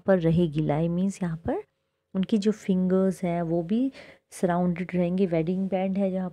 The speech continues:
पर वो कह रहे हैं, तो अब उनकी जो रिस्पॉन्सिबिलिटीज़ हैं, एक्सपीरियंसेस हैं, वो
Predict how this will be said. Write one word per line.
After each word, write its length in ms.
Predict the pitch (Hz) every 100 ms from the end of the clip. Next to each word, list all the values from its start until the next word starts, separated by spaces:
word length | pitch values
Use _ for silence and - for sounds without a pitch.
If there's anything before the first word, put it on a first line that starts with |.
| 190
पर 160 | 180
वो 160 | 175 170 165
कह 120 | 175
रहे 120 | 180
हैं, 160 | 175 180 _ _ _
तो 240 | - 262 285 - -
अब 180 | 190 175
उनकी 280 | 190 180 208
जो 120 | 214
रिस्पॉन्सिबिलिटीज़ 1080 | 196 - 185 175 170 - 196 190 196 190 190
हैं, 80 | 175
एक्सपीरियंसेस 800 | 170 - 190 180 185 175 190 175
हैं, 120 | 175
वो 460 | 160 180 262 277